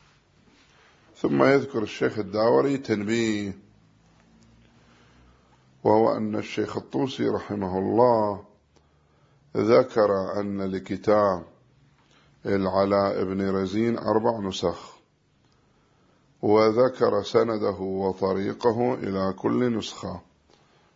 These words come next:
فما هو المراد بالنسخ؟ هل المراد أن نسخ كتاب العلاء بن رزين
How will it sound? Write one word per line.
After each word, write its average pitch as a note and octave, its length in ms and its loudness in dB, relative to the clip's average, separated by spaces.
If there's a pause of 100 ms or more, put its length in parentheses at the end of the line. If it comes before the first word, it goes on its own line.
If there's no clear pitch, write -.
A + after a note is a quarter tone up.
فما A2 380 4
هو C3+ 340 4
المراد A2 840 0
بالنسخ؟ F#2 1080 -10 (1500)
هل A#2+ 300 0
المراد G2+ 680 -2 (680)
أن G2 400 -2
نسخ A#2 360 -6
كتاب G#2 480 0
العلاء G2 680 -2
بن F#2 240 -8
رزين F#2+ 640 -4